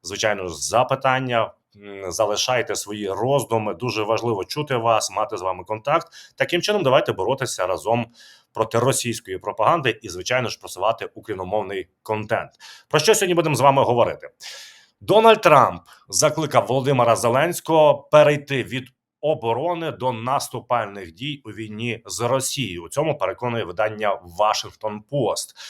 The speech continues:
Штати пообіцяли більше не відтерміновувати удар по Кремлю після п'ятдесяти днів цього ультиматуму з боку Трампа. Кажуть, що не будуть більше терпіти і вдарять первинними і вторинними санкціями.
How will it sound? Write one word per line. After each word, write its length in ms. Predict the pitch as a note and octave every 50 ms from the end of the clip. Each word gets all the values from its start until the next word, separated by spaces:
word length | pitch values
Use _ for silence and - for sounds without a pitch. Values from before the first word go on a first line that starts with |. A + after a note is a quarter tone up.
| - - - _
Штати 600 | - - - - - E3 E3 C#3+ - - F#2 E2+
пообіцяли 600 | - _ A#2 A#2 A2 C3 B2+ - F3+ F#3+ F#3 E3+ B2+
більше 340 | G#2 E3+ F3 - - C3+ A2+
не 240 | A#2+ C3+ D#3+ E3+ C3+
відтерміновувати 1120 | - D#3+ F3+ - _ - D#3 D3+ C#3+ B2+ A#2 G#2+ G#2+ G#2+ A#2 A#2+ C3 C#3+ E3 E3+ - C3+
удар 460 | A#2 - A#2+ A#2 A2 A2+ G2+ F#2 -
по 120 | _ G2+ F#2
Кремлю 540 | - - A2 G#2+ A2+ C3 E3 G3 G3 E3+ - _ _ _
після 440 | - D3 D3 - - - B2+ B2 A#2+ - - _
п'ятдесяти 800 | - B2+ B2 A#2 A#2+ - - D3 D3 D3 C3+ - - - B2+ A#2+
днів 420 | A2 G2 G#2 A#2+ C3 C3 A#2+ F#2+ - _ _ _ _
цього 500 | - A#2+ F#2+ F#2 G2+ G2+ F#2 - - _
ультиматуму 760 | - A2+ A2+ A2 A2 A2 A2+ B2+ B2+ A#2+ - - F2+ F#2 F#2 E2+
з 40 |
боку 300 | D2 D#2+ G#2 F#2+ - G#2+
Трампа. 560 | A2 A#2+ A#2+ C3 A#2+ G#2 F2 D2+ - D#2 - - _ - - - - -
Кажуть, 380 | _ - C3 D3 - D#3 D#3+ C#3
що 520 | - - - - - B2 B2 B2 A#2+ A2+
не 260 | G#2 G2+ G#2+ B2 C#3 C#3
будуть 480 | A2 A#2 C#3+ D3 C#3+ C#3+ C#3+ A#2 F2+
більше 260 | - A2 F#2+ - -
терпіти 520 | F2 A2 G2 - - D#3+ E3+ - B2+ A2+ -
і 120 | - B2+ A2
вдарять 540 | F#2 E2+ G#2+ A#2+ C3 C3 B2+ A#2+ A#2 -
первинними 580 | _ G2+ F#2+ F#2+ G#2 B2 B2+ A#2+ A#2 A#2 G#2 G2+
і 120 | F2+ -
вторинними 600 | F2+ - - F#2 F#2 G#2 G#2 F#2+ F#2+ F#2+ F#2+ F#2 F2
санкціями. 760 | - - - A#2 A#2 G2+ F2+ E2+ E2+ - F2 E2+ E2 E2 D#2+